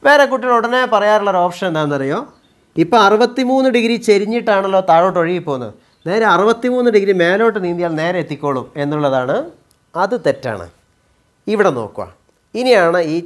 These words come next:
പ്രോബ്ലത്തിലെ പ്രധാന ആശയം നമ്മൾ മനസ്സിലാക്കേണ്ടത്. ഇയാൾ താഴേക്ക് ഒഴുകി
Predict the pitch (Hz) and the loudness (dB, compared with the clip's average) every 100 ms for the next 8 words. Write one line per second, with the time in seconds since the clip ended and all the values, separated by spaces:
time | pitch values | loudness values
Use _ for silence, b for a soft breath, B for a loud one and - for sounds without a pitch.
0 | - 147 147 170 160 143 185 151 139 151 | -4 -2 0 0 -2 -4 -6 -4 0 2
1 | 160 139 135 175 156 123 131 131 120 - | 2 0 -2 -2 -2 -2 -4 -4 -6 -6
2 | 139 113 117 113 131 254 277 b b b | -6 -6 -8 -6 -2 -2 -4 b b b
3 | b b _ 233 262 294 269 277 277 220 | b b _ -4 2 4 4 2 2 2
4 | 214 240 254 269 269 262 254 196 190 202 | 4 2 2 2 0 0 0 0 0 -4